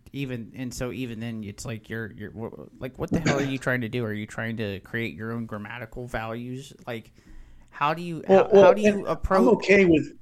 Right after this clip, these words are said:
Speaker 2: I'm okay with some things, like, like, being, like, played with, right? I don't have an issue with that.
Speaker 1: I'm,
Speaker 2: I,
Speaker 1: I
Speaker 2: I
Speaker 1: don't,
Speaker 2: just
Speaker 1: I, I typically don't either. But I, when it,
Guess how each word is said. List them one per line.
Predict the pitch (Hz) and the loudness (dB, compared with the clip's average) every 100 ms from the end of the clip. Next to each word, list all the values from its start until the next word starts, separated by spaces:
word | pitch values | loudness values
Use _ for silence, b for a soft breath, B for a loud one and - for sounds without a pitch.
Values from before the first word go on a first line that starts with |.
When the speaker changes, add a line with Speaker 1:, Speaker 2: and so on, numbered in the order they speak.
| - - | -18 -6
Speaker 2:
I'm | 170 202 | 0 0
okay | 208 185 | 4 4
with | 170 156 | 6 4
some | 160 156 | 0 -2
things, | 143 139 131 135 120 | 0 0 0 -4 0
like, | 123 120 - | 0 0 -4
like, | 127 113 123 | -6 -8 -4
being, | 131 131 127 123 | 0 0 0 -4
like, | 117 113 - - | -8 -8 -12 -20
played | - 147 127 110 | -2 4 4 2
with, | 104 - | -4 -2
right? | 131 120 120 b b b _ | 0 0 -2 b b b _
I | 156 | -2
don't | 175 | -2
have | |
an | 170 | 0
issue | 156 - | -2 -2
with | 113 | -4
that. | 107 - | -4 -6
Speaker 1:
I'm, | - 131 | -2 -2
Speaker 2:
I, | |
Speaker 1:
I | 120 | 0
Speaker 2:
I | 139 | -2
Speaker 1:
don't, | 160 | -4
Speaker 2:
just | 135 123 | -6 -6
Speaker 1:
I, | 156 151 | -8 -6
I | 151 | -8
typically | 143 165 156 147 139 120 | -6 -6 -6 -6 -6 -4
don't | 123 120 | -4 -6
either. | - 120 131 123 113 | -8 -8 -8 -8 -12
But | 107 120 | -10 -8
I, | 123 | -10
when | 87 92 127 | -12 -12 -10
it, | 135 | -10